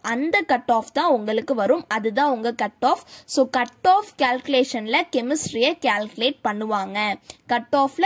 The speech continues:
கெமிஸ்ட்ரியோட மார்க்கும் கண்டிப்பா கால்குலேட் பண்ணுவாங்க. அப்புறம் எதுல கெமிஸ்ட்ரிக்கு அ, கெமிஸ்ட்ரி மார்க் எடுத்துக்க மாட்டாங்க அப்படின்னா, for எக்ஸாம்பிள்க்கு இந்த டி என் ஏ கவுன்சிலிங் அப்ளை பண்றவங்க லட்சக்கணக்கான பேர் அப்ளை பண்ணுவாங்க. ஒரு ஒன்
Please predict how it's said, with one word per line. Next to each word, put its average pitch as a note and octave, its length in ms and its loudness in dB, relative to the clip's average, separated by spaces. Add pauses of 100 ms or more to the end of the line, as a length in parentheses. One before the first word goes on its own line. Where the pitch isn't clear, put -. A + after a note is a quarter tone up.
கெமிஸ்ட்ரியோட B3+ 540 0
மார்க்கும் G#3 440 -4
கண்டிப்பா A3+ 480 -2
கால்குலேட் A3 520 -4
பண்ணுவாங்க. F#3+ 480 -6 (360)
அப்புறம் D4+ 300 -2
எதுல D4 380 2 (180)
கெமிஸ்ட்ரிக்கு D#4+ 1040 -2 (440)
அ, B3+ 160 0
கெமிஸ்ட்ரி E4+ 480 -2
மார்க் C#4 340 0
எடுத்துக்க B3+ 400 0
மாட்டாங்க A#3+ 600 -2
அப்படின்னா, G3+ 340 -6 (340)
for D#4+ 260 -2
எக்ஸாம்பிள்க்கு D#4+ 800 -2 (260)
இந்த F4+ 500 2 (120)
டி D#4 240 4
என் D#4+ 180 -2
ஏ D4+ 160 2
கவுன்சிலிங் C4 600 0
அப்ளை D4+ 340 0
பண்றவங்க B3+ 320 -4
லட்சக்கணக்கான D#4 960 -2
பேர் F4 160 -2
அப்ளை C4+ 380 0
பண்ணுவாங்க. A3+ 360 -4 (400)
ஒரு A#3+ 260 2
ஒன் C4 260 2